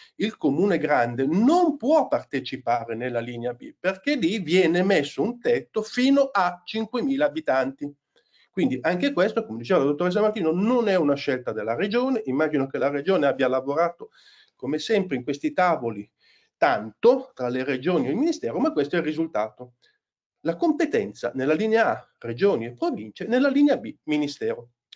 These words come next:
Strumento, nella linea A, quello che vi stiamo presentando è una prima manifestazione di interesse,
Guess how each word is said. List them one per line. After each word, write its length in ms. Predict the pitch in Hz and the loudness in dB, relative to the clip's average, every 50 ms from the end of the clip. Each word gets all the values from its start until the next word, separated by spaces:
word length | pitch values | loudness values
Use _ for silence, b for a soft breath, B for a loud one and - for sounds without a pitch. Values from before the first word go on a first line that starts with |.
| B B B B | B B B B
Strumento, 840 | - - - 247 269 240 202 175 175 180 180 180 190 185 - - _ _ _ _ | -20 -4 2 2 4 4 4 4 2 0 -2 -4 -6 -6 -6 -14 _ _ _ _
nella 240 | - 120 123 135 143 | -4 -2 0 0 0
linea 420 | 143 147 139 262 214 165 160 - | 0 2 0 0 2 0 0 0
A, 320 | - 202 190 151 123 - - _ | 0 0 0 0 -2 -8 -16 _
quello 380 | _ - 123 139 143 131 127 - | _ -2 0 0 0 -2 -4 -6
che 100 | - - | -10 -10
vi 140 | 123 120 | -10 -12
stiamo 340 | 120 - 165 160 143 143 139 | -8 -4 -4 -2 -2 -4 -6
presentando 800 | - - 123 123 156 170 175 180 247 226 143 - 117 120 127 - | -8 -12 -12 -10 -10 -10 -6 -2 0 0 0 0 -4 -8 -4 -2
è 240 | 160 127 123 - - | 0 0 0 -2 -4
una 320 | - 143 139 151 143 143 | -4 -4 -2 -2 -2 -4
prima 440 | - - 240 294 311 269 202 147 110 | -4 -6 0 2 2 2 2 0 -2
manifestazione 840 | 113 113 113 113 107 - 117 107 - - 101 - - 165 160 143 123 | -2 -4 -6 -8 -10 -10 -14 -14 -12 -14 -16 -6 -2 -2 0 0 -2
di 80 | 104 107 | -4 -6
interesse, 680 | 104 101 - 98 - - - - - - 226 226 - | -10 -8 -10 -10 -10 -10 -14 -18 -12 -10 -10 -12 -12